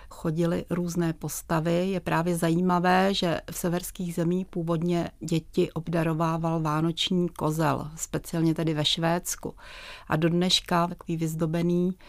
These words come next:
kozel, upletený ze slámy, ozdobený pentličkami,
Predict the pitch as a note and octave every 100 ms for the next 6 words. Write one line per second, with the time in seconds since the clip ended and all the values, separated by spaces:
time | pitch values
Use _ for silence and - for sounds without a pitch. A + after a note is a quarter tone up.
0 | - - - - D#3 - E3+ E3 F3+ -
1 | - E3 E3 E3 F3+ F3 D#3 C#3 - E3
2 | D#3 E3 E3 E3 - E3+ D#3+ E3 E3+ -
3 | E3 D#3+ E3 - - E3+ E3+ E3+